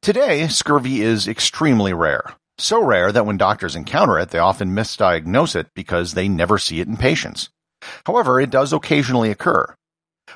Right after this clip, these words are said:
One such case was a teenage boy who spent weeks playing video games, consuming nothing but junk food and Mountain Dew. Other cases have come from people who were obese,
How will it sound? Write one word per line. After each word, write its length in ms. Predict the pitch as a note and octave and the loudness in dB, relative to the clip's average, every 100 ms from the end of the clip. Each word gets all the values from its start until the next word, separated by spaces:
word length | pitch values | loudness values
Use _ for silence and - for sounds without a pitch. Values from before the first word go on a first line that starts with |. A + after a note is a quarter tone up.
| - | -4
One 200 | F#3+ A#3+ | 0 2
such 280 | F#3 - | 0 0
case 340 | - A#2 A2+ - | -2 -2 0 0
was 160 | A#2 | 0
a 60 | A#2+ | 0
teenage 480 | - A#2+ A2 G#2 - | -2 -2 -2 -4 -2
boy 260 | B2+ G2 | 2 2
who 100 | A2 | 0
spent 300 | - - G#2+ | -4 -2 -2
weeks 200 | G2+ A#2+ | -2 -6
playing 300 | - A2+ G2 | -2 0 0
video 260 | F#2+ G3 A#2+ | 0 2 2
games, 360 | F2+ D#2+ F2 - | 0 -6 -6 -6
consuming 420 | A#2 - A2+ A#2 | -4 0 2 2
nothing 260 | F2 G#2 | 0 0
but 120 | F#2+ - | -2 0
junk 260 | F#2+ - | 0 -2
food 220 | - E2 | -4 -4
and 80 | F#2 | -2
Mountain 260 | D2+ C2 D#2 | -2 -2 -2
Dew. 300 | A2 D2+ - _ _ _ _ - - | -2 -2 -6 _ _ _ _ -20 -6
Other 160 | - F#3+ | 0 0
cases 380 | - B2+ - C#3 | 2 0 -2 -2
have 160 | E3 | -2
come 160 | - B2 | 0 -2
from 140 | - | -2
people 300 | - G#2 B2 | -6 -6 -4
who 120 | A2 G#2 | -4 0
were 220 | A#2 A#2 | 2 4
obese, 520 | A2 A2+ G#2 - - | 2 0 -2 -4 -8